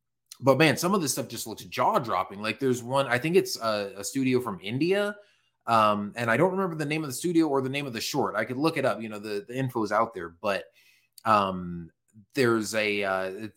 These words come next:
like, their short is, like, a three D animated one with visuals that just look off the charts. And it's like, I remember seeing something specifically on Twitter that, like, the, the main villain in that is, like, an inquisitor, but it's, like, specifically one that's inspired by, like, Indian culture just by his,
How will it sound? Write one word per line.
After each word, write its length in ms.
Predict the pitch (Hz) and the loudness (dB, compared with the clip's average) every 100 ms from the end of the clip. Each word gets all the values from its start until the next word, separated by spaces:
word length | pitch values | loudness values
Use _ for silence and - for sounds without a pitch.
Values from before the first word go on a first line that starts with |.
| 113 | -4
like, 300 | 127 123 123 | 2 2 2
their 160 | 139 | -2
short 280 | 131 160 143 | 0 0 0
is, 120 | 123 | 0
like, 140 | 120 104 | -2 -4
a 60 | |
three 300 | 98 127 147 | -6 -8 -6
D 240 | 147 127 110 | -2 -2 -2
animated 500 | 107 104 98 95 92 | -2 -4 -6 -6 -8
one 440 | 90 87 85 82 - _ _ _ - | -8 -8 -8 -14 -18 _ _ _ -4
with 240 | 107 110 | -2 -2
visuals 460 | - 151 143 131 - | -2 -2 0 -4 -4
that 80 | 110 | -8
just 260 | 95 127 | -8 -6
look 200 | 147 120 - | -4 -4 2
off 280 | 131 131 - | 2 2 -8
the 100 | 82 | -10
charts. 540 | - - 139 90 - | -8 2 4 4 -2
And 160 | 110 113 | -10 -8
it's 240 | 117 - | -6 -4
like, 240 | 123 110 107 | 0 0 2
I 80 | 131 | 2
remember 380 | 139 165 156 139 | 4 2 0 -2
seeing 320 | - 156 135 | -2 -2 -4
something 220 | 139 135 | -6 -8
specifically 540 | 127 165 226 190 160 | -8 -2 0 2 2
on 100 | 127 | 0
Twitter 300 | 120 151 131 | -2 0 0
that, 200 | 117 117 | 0 -2
like, 340 | 113 107 101 - 117 107 110 | -2 -2 -4 -10 -18 -18 _
the, 280 | 120 110 104 | -4 -2 -4
the 60 | 104 | -6
main 280 | 117 120 101 | -8 -8 -6
villain 260 | 117 117 | -6 -6
in 60 | 110 | -6
that 180 | 107 104 | -6 -6
is, 120 | 95 | -8
like, 140 | 101 | -10
an 80 | 98 | -12
inquisitor, 600 | 92 87 123 110 113 107 | -16 -4 -2 0 -2 -4
but 120 | 101 | -4
it's, 160 | 98 - | -8 -6
like, 180 | 95 90 | -6 -6
specifically 600 | - 107 - - - 101 | -10 -8 -8 -8 -8 -6
one 200 | 101 101 | -4 -6
that's 340 | 95 - - - | -8 -10 -12 -14
inspired 460 | 98 - 95 98 | -14 -6 -4 -4
by, 80 | 92 | -6
like, 200 | 90 - | -10 -12
Indian 360 | 98 98 92 90 | -10 -8 -10 -12
culture 400 | 95 92 90 85 | -12 -10 -8 -10
just 160 | 85 | -10
by 140 | 85 85 | -18 -18
his, 460 | 85 85 - - | -16 -12 -10 -12